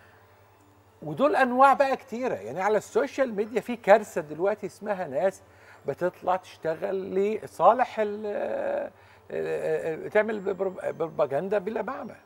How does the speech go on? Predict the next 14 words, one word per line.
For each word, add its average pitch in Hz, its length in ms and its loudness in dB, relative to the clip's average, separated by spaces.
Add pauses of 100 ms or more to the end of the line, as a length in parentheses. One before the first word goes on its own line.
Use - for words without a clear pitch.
(920)
بقى 139 400 -6
حاجة 190 240 0
بلوجرز، 202 560 -4
اللي 117 140 -12
بيسموهم 160 360 -14
بلوجرز 156 520 -6
أو - 140 -8 (240)
ما، - 100 -14 (460)
بت-، - 160 -12 (1040)
ما 117 60 -12
ت-، - 220 -20
ما 123 80 -14
ت-، 113 120 -18
ما، 117 220 -12